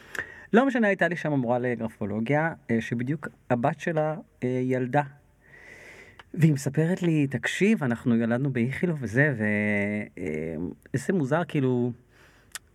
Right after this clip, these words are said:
לא נת-, אז אמרו לנו שאסור לו, שאסור לאמא להיכנס לחדר לידה."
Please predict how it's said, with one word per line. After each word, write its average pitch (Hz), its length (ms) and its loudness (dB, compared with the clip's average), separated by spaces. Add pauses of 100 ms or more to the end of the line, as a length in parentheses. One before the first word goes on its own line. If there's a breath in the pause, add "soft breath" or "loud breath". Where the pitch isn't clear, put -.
(200)
לא 127 180 4
נת-, 165 220 -4
אז 139 180 0 (180)
אמרו 131 200 4
לנו 190 180 2
שאסור 156 480 -2
לו, 160 340 0
שאסור 147 340 0
לאמא 170 220 2
להיכנס 170 440 -2
לחדר 165 320 0
לידה." 175 220 2